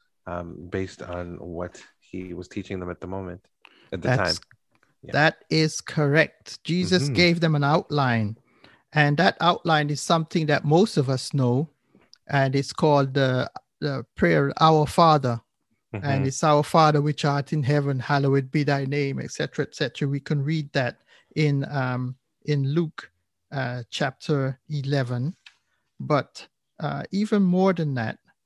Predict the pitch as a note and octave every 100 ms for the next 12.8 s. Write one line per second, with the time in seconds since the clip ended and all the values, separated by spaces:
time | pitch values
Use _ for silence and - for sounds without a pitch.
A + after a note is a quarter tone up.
0 | _ _ _ C#3 C3 C3+ B2+ - _ F3
1 | D#3+ E3+ - F#3 D#3+ E3+ D#3 - D#3+ C#3+
2 | - A3+ E3+ C3 B2+ B2+ _ _ _ _
3 | _ _ _ _ _ - _ - E3 F#3
4 | - - F#3 - D#3 - E3 - D#3+ C3
5 | A#2 A2+ A#2+ _ _ _ _ _ D3+ C#3+
6 | _ D3+ C#3 C3 C3 C3 - - _ _
7 | _ _ _ - - F#3 F3 F3 - G3
8 | - _ - E3+ - - G3 - E3 D#3+
9 | - E3 D3 C#3+ B2+ E3 D#3 - D3+ -
10 | - A3+ - - C3+ - _ _ _ _
11 | - D3 - F3+ F#3 G3+ - - A3 G3
12 | - - - - _ _ -